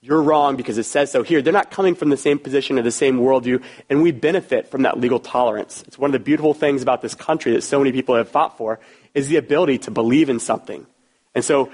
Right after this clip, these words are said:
as Christians, do we allow legal tolerance? Absolutely. We should fight for it. We should allow people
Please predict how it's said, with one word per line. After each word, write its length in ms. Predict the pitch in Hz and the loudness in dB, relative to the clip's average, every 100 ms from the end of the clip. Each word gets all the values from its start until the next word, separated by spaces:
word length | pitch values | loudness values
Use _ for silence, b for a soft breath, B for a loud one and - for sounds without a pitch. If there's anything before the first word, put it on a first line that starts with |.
| B | B
as 200 | - 127 | -4 -4
Christians, 440 | - - 190 185 165 | -4 -2 0 2 0
do 100 | 143 | 2
we 60 | |
allow 240 | 143 139 127 | 2 2 0
legal 300 | 117 156 190 | 0 0 0
tolerance? 480 | - 165 180 190 - | 0 0 2 0 -2
Absolutely. 480 | - 156 - 160 123 | 0 0 -2 -6 -4
We 120 | 123 | -2
should 180 | 143 120 | -2 -6
fight 260 | - 160 - | -2 -2 -2
for 240 | - 110 | -6 -6
it. 80 | - - b b - | -6 -12 b b -8
We 80 | 143 | -2
should 160 | 165 | 0
allow 240 | 143 135 180 | 2 2 0
people 420 | - 135 127 | -2 0 0